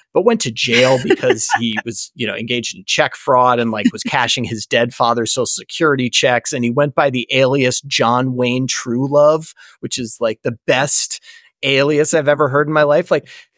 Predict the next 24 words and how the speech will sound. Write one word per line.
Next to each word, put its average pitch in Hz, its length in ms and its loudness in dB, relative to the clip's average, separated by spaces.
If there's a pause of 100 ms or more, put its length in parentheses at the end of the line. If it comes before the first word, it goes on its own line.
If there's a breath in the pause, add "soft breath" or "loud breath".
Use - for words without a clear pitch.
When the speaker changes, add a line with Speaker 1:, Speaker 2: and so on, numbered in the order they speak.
(180)
Speaker 1:
don't 190 240 4
you 240 100 2
wanna 202 280 4
have, 180 360 0 (120)
you 175 120 2
know, 156 140 6 (140)
eight 165 300 4
episode 156 720 2
miniseries 165 920 2
on, 147 200 0
like, 143 400 0 (200)
John 139 360 2
Wayne 147 220 0
Truelove 147 560 2
and 135 160 0
his, 131 440 -4
his 131 220 -4
scam, 131 580 0
uh, 139 120 -2
scientific 139 420 0
Speaker 2:
I 165 80 0
want, 139 240 0
Speaker 1:
papers? 147 180 0
Speaker 2:
I, 151 200 2